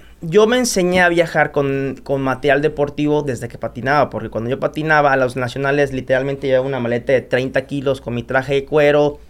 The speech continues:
dos pares de zapatos, llevaba pucks, llantas, la patineta, dos patinetas, una para andar rolando y una para competir, con-, con-, contemplando que llevaba trucks, trucks extras y todo, todo eso te lo vas enseñando. Y ahí aprendí a, a volar en aerolíneas, porque la primera vez que yo también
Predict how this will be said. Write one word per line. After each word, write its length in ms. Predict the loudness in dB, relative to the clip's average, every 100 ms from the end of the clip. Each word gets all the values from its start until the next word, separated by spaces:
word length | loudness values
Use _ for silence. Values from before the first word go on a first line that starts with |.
| -20 -20 -6
dos 260 | 0 0
pares 280 | 4 2 4
de 80 | 0
zapatos, 540 | -2 2 4 4 2
llevaba 380 | 0 2 2 0
pucks, 300 | 2 2 2
llantas, 600 | 0 2 2 2 2 2
la 120 | -2
patineta, 580 | -4 -6 -6 -6 0 2
dos 280 | 4 2 0
patinetas, 680 | -4 -6 -4 -2 -2 -2 -4
una 240 | -4 -6
para 400 | -4 -4 -4 -4
andar 240 | -4 -2 2
rolando 400 | 4 4 2 -2
y 40 |
una 160 | -6 -2
para 160 | -4
competir, 600 | -4 -6 -6 -4 -6 -6 -8 -6
con-, 180 | -4
con-, 480 | -6 -8 -6 -4 -6 -10 -18 -20 -4
contemplando 640 | -2 0 0 0 0 0
que 80 | 2
llevaba 400 | 4 4 4 2
trucks, 420 | 2 2 0 -12 -20 -18 -6
trucks 280 | 0 2 2
extras 460 | 0 0 2 2 0
y 60 |
todo, 240 | -2 -2 -2 -6 -20 0
todo 180 | 4 4
eso 140 | 2
te 80 | 2
lo 80 | 4
vas 140 | 4
enseñando. 560 | 0 -2 0 0 0 -4 -8 -20 -18 0
Y 80 | 2
ahí 140 | 4
aprendí 400 | 2 2 2 4
a, 40 | 4
a 280 | 4 2
volar 240 | 4 4 4
en 100 | 4
aerolíneas, 520 | 2 2 2 0 -2
porque 160 | -6 -8
la 80 | -4
primera 280 | 2 4
vez 140 | 4 2
que 140 | -2
yo 100 | -2
también 460 | -2 0 0 -2